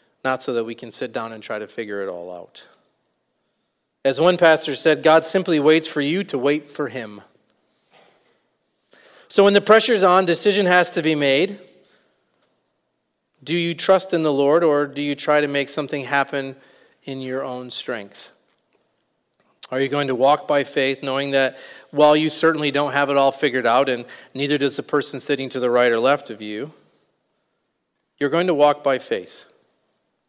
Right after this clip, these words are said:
God was faithful to the people of Israel, and I think it's so important to point out that God's faithfulness didn't end when they were faithless.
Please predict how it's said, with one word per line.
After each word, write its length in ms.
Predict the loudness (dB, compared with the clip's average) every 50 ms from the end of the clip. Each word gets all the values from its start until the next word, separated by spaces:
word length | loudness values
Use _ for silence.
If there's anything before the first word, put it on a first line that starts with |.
| _ _ _ _ _ _ _ _ _ _ _ _ _ _ _ _
God 240 | 2 4 4 4 4
was 180 | 2 -2 -4 0
faithful 400 | 2 2 2 2 0 -4 -6 -6
to 80 | -4
the 140 | -6 -6 -6
people 340 | -6 -8 -10 -8 -6 -6 -6
of 100 | -6 -4
Israel, 560 | -4 -4 -4 -2 -4 -2 0 0 -2 -2 -6 -10 -16 -20 _ _ _ _ _ _ _ _ _ _ -10
and 80 | -10
I 40 | -8
think 220 | -6 -6 -6 -6 -6
it's 80 | -4
so 200 | -2 0 2 2
important 340 | 0 0 -2 -2 -2 -2 -4
to 120 | -8 -6
point 220 | -4 -4 -2 0 0
out 160 | 0 0 0
that 120 | -2 -2
God's 440 | 0 2 4 4 2 0 -2 -8 -14 -16 -20
faithfulness 720 | -4 0 0 0 0 -2 -6 -8 -6 -6 -6 -6 -8 -8
didn't 300 | -6 -6 -6 -4 -6 -8
end 340 | -8 -8 -6 -6 -6 -8 -8
when 120 | -8 -6
they 120 | -6 -6
were 140 | -6 -8 -10
faithless. 840 | -10 -8 -8 -8 -8 -10 -12 -12 -10 -10 -10 -10 -10 -12 -12 -14